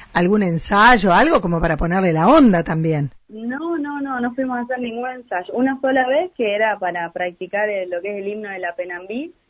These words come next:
Speaker 2: eh, que eso tiene una coreografía, pero si no, no, le poníamos onda y salíamos nomás.
Speaker 1: Qué
Speaker 2: Que salga
Speaker 1: lindo.
Speaker 2: lo que salga.
Speaker 1: Bien,
Speaker 2: De
Speaker 1: bien.
Speaker 2: adentro.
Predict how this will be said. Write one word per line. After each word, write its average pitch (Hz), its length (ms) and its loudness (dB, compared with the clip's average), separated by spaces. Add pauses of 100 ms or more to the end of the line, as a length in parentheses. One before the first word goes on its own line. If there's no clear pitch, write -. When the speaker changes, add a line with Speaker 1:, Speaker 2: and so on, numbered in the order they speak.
(540)
Speaker 2:
eh, 170 800 -4
que 160 300 -8
eso 196 260 -4
tiene 190 180 -6
una 185 200 -6
coreografía, 190 840 0 (520)
pero 180 920 -2
si 185 120 -6
no, 285 180 -4
no, 302 180 -2
le 202 140 -2
poníamos 196 500 -8
onda 254 380 -2
y 240 80 -4
salíamos 185 520 -2
nomás. 160 300 -10 (320)
Speaker 1:
Qué 202 160 -4
Speaker 2:
Que 208 60 -6
salga 220 220 2
Speaker 1:
lindo. 202 100 2
Speaker 2:
lo 190 60 0
que 208 140 -6
salga. 175 440 -2 (240)
Speaker 1:
Bien, 190 480 -2
Speaker 2:
De 202 60 2
Speaker 1:
bien. 202 240 4
Speaker 2:
adentro. - 320 -14